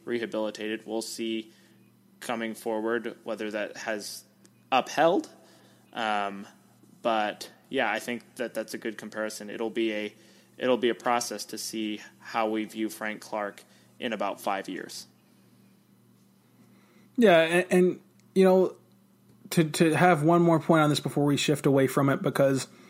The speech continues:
Speaker 2: you know, we've already gone a little bit too long on this subject, and like I said before we started talking about it,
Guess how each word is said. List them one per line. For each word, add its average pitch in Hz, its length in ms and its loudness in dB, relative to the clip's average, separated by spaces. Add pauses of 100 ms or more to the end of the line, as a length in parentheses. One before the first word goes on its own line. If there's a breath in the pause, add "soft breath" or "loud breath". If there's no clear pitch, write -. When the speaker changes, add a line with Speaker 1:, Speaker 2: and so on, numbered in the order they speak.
(300 soft breath)
Speaker 2:
you 143 80 0
know, 139 40 4
we've 139 140 4
already 156 180 6
gone 151 140 4
a 147 40 4
little 147 140 4
bit 139 160 2
too 147 160 2
long 143 180 4
on 139 60 2
this 135 120 0
subject, 139 380 2
and 135 320 2
like 147 220 4
I 135 60 2
said 139 260 2
before 135 320 2
we 135 80 4
started 135 240 2
talking 139 300 2
about 135 180 4
it, - 140 2